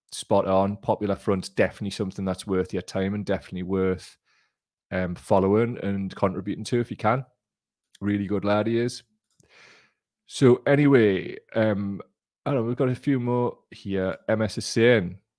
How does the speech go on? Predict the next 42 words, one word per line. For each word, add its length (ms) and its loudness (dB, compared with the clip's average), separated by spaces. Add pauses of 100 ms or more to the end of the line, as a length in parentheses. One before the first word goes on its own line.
(540)
"Huge 280 -2
that, 220 2
being 140 0
badly 240 2
affected 260 -2
by 140 4
it, 80 0
so 60 -14
that 120 -2
would 80 -6
be 60 -4
a 40 -4
massive 300 -6
game 220 -4
changer." 540 -4
Nice 400 -4
one. 320 -2 (260)
Really 220 8
would. 480 6
Um, 240 6
I 80 2
just 180 0
saw 180 6
it, 120 2
like, 220 0
across 600 -4
me 420 -4 (140)
desk 300 -2
this 180 -6
morning, 400 2
and 120 0
I'm 120 -2
like, 240 0 (500)
I'm 40 -8
just 180 0
trying 220 8
to, 80 0
like, 220 2 (640)
on 160 4
the 60 0
Fridays 640 6
and 180 -2